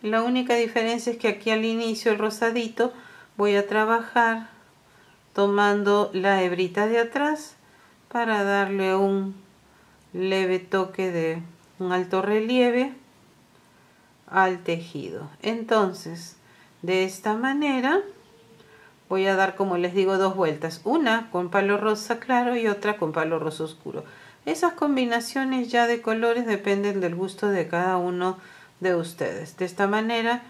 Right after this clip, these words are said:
pueden, si desean, seguir haciendo crecer más el cuadrado de su tamaño original.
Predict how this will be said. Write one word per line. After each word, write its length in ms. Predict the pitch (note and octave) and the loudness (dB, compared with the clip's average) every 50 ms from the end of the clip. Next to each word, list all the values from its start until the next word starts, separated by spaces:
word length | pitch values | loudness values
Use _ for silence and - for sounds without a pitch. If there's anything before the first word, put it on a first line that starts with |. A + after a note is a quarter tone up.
| - - - - _ | -20 -20 -20 -18 _
pueden, 280 | - F#3+ F#3 F#3 F#3 F#3 | -2 0 0 2 2 0
si 220 | F#3 - F3 F3 | -2 0 0 0
desean, 640 | E3 E3 E3 E3 - - - G3 F#3 F#3 F#3+ F#3+ F#3+ | 2 0 -2 -2 -4 -2 0 0 2 2 2 0 -2
seguir 340 | F#3+ - E3+ D3+ D3+ D#3+ E3+ | -4 -4 -4 -2 -2 0 0
haciendo 500 | E3+ E3+ E3+ - F#3 F3 E3+ E3+ F3 E3+ | -2 -2 -2 -4 -4 -2 0 -2 -2 -2
crecer 520 | E3+ E3 D#3+ D#3 - - F3+ F3 F3 F3 E3+ - - - - - - _ - | -2 -6 -6 -6 -6 -2 0 0 0 0 -4 -14 -20 -20 -20 -20 -20 _ -4
más 480 | E3 E3+ F3 F3 F3 F3 F3 - - | 2 4 6 6 4 4 -2 -6 -4
el 140 | E3+ F3 E3+ | -4 -4 -2
cuadrado 640 | F3 G#3 G#3+ G#3+ A3 A3 G#3+ G#3 G3+ G3+ G#3+ B3+ D4 - - - - - | 0 0 2 2 4 4 4 4 4 4 2 0 -2 -6 -12 -20 -14 -8
de 240 | F3+ F3 F3+ E3+ E3 | -4 -2 0 -2 -2
su 160 | E3+ - D#3 | -4 -10 -6
tamaño 460 | - E3+ D#3+ E3 E3+ E3 E3 E3+ F3 | -4 -2 -2 -2 -2 -2 -2 0 -2
original. 680 | F3+ F#3+ G3 - - B3+ B3+ B3+ C4 C#4 C#4+ D4 D#4 | -2 -2 -4 -6 -4 -2 0 4 4 4 4 2 -2